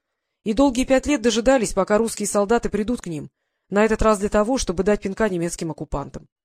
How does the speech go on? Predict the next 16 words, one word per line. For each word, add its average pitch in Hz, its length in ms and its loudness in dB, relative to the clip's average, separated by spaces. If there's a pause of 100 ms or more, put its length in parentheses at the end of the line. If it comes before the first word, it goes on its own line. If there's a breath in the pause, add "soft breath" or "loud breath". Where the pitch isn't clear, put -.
(340)
Ну 180 140 0
а 170 80 2
затем, 160 420 -2 (360)
когда 196 280 2
новая 226 260 4
волна 208 280 4
принесла 196 420 -2
новую 185 340 0
пену, 214 380 -4 (300)
можно 302 240 0
и - 20 4
памятник 233 400 0
солдату-освободителю 175 1040 0
в - 80 -12
тенек 180 300 -4
задвинуть, 151 580 -6